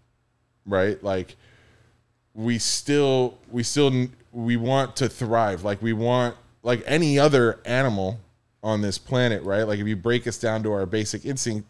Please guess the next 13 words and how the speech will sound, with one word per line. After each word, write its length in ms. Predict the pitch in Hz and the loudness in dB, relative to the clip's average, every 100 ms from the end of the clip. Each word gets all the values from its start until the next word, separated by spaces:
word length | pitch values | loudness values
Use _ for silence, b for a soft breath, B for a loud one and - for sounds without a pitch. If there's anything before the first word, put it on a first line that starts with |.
| - | -4
right, 280 | 104 110 | 0 0
we 140 | 107 110 | 0 -2
wanna 240 | 110 117 | 0 0
reproduce. 760 | 101 113 110 117 98 110 101 - b b b | 2 0 0 -4 -4 -4 -4 -6 b b b
We 80 | 101 | -4
wanna 160 | 107 107 | -2 -2
create 460 | - 123 104 98 | 0 0 0 0
more. 280 | 104 104 95 90 | -4 -2 -2 -4
Well, 180 | 107 101 | -2 0
that 300 | 110 110 - - - | 2 0 -2 -14 -6
instinct, 500 | 135 131 - 110 98 | -4 -4 -6 -8 -2
that 240 | 107 95 | -2 -2
need, 440 | 110 117 120 107 | -4 -2 -2 -4